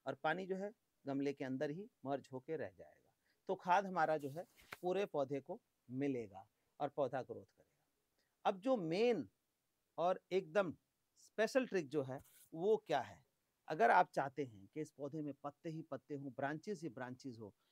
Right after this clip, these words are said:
तो आपने कुछ नहीं, एक छोटी सी trick अपनानी है। ये देखिए, आप गौर से देखेंगे, ये जो है इसकी flowering का टाइम हो गया। इस सभी के अंदर आप देखेंगे हर branch के अंदर ये flower का गुच्छा बन रहा है। अगर हम इस फूल को खिलने देते हैं,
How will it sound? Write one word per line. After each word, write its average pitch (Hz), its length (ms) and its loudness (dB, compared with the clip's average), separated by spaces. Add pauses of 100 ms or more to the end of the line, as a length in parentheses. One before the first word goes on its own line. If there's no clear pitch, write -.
(180)
तो 185 60 6
आपने 180 320 8
कुछ 170 220 -8
नहीं, 175 220 -4 (260)
एक 196 200 -6
छोटी 247 300 -4
सी 170 140 -8
trick 139 280 -8
अपनानी 113 400 -14
है। 110 140 -20 (340)
ये 190 180 2
देखिए, 170 440 -2 (280)
आप 143 100 -6 (100)
गौर 175 200 2
से 156 140 -8
देखेंगे, 147 440 -6 (440)
ये 185 240 0
जो 214 140 4
है 214 140 4
इसकी 214 240 -6
flowering 160 460 2
का 151 100 -2
टाइम 104 200 -10
हो 90 140 -20
गया। - 220 -20 (260)
इस - 160 -16
सभी 156 220 -4
के 170 140 -4
अंदर 143 280 -2 (360)
आप 135 180 0
देखेंगे 147 500 -6
हर 160 300 2 (480)
branch 143 300 -2
के 147 120 -8
अंदर 135 260 -4
ये 139 100 -2
flower 127 340 -6
का 139 140 -6
गुच्छा 120 360 -12
बन 92 120 -20
रहा 90 160 -20
है। - 120 -20 (560)
अगर 240 260 6
हम 254 140 2
इस 240 140 -2
फूल 202 200 2
को 190 160 0
खिलने 165 340 0
देते 151 320 0
हैं, 113 180 -10